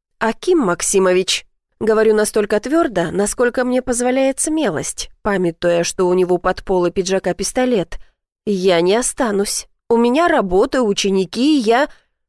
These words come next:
"Вы остаетесь. Этот факт мы больше не обсуждаем", отрезает жестко, а потом поворачивается к Лысому.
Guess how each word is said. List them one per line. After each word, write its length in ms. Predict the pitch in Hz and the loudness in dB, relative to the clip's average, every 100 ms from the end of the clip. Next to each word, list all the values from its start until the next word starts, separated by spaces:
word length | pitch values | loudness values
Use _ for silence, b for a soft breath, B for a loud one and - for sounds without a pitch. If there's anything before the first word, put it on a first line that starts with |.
| _ _ - | _ _ -4
"Вы 220 | 262 311 | 0 2
остаетесь. 840 | 294 - 330 330 359 - - - - - | 2 2 2 2 0 0 -2 -2 -4 -4
Этот 240 | 302 330 | -2 -2
факт 280 | - 392 - | -2 -4 0
мы 140 | 311 294 | 0 2
больше 340 | 262 277 302 | 0 0 0
не 120 | 285 | 0
обсуждаем", 760 | 285 - 262 190 170 170 175 - _ | -2 -2 -2 0 2 2 0 -8 _
отрезает 540 | - 202 208 196 202 190 | -10 -2 -2 0 0 0
жестко, 520 | 196 190 - - 190 _ _ | -2 -4 -4 -8 -10 _ _
а 100 | - | -8
потом 300 | 214 226 226 | -4 0 0
поворачивается 760 | 220 208 208 196 - 208 202 254 | 0 0 2 0 0 -2 0 -4
к 100 | - | -4
Лысому. 520 | 202 175 175 180 165 | -4 -2 -2 -2 -2